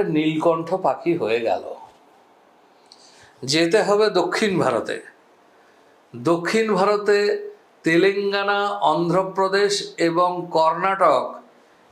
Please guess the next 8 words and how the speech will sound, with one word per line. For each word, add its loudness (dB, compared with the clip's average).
এই 2
তিন 0
রাজ্যের 2
রাজ্য 0
পাখি 0
হচ্ছে 0
এই 2
পাখিটি। -2